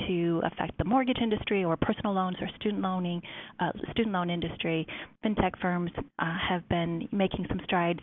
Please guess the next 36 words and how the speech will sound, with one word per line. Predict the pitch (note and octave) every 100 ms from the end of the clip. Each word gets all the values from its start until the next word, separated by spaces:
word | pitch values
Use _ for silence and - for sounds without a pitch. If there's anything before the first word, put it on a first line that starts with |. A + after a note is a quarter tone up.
| -
into, | F3+ F3 F3 F3 E3+ E3 - - - - -
uh, | - D#3+ -
impacting | F#3+ F3+ E3+ - F3
the | E3 -
auto | D#3+ D#3
purchase, | - B3 - G#3+ - -
re-, | F#3+ - - - - - _ F#3+
refinance, | G3+ - G3 F#3 F3 E3+
and, | F3 E3+ E3
and | - F3
title | - B3
loans. | F3+ D#3+ - - - - -
And | G3
I | F#3 F3+
think | G3 F3+
that | F#3+
they're, | G3 F#3 F#3 A#3+ - - -
uh, | F3+ F3
making | C#4 C#4+ D#4
some | C#4
changes | B3 A#3+ A#3+ A#3 -
to |
make | A3 G3+ -
things | G#3 G3 -
more | F3+ F#3+
streamlined. | - A3+ G#3+ G3+ G3+ G3+ - - -
We're | -
hoping | G#3 G#3+ B3+
that | A3+ -
they'll | A3
create | - A3+ A3 -
some | A#3+
innovation | - G#3+ G3+ G#3 - A#3+
and, | A3+ G3
and | F#3+
more | F#3 F#3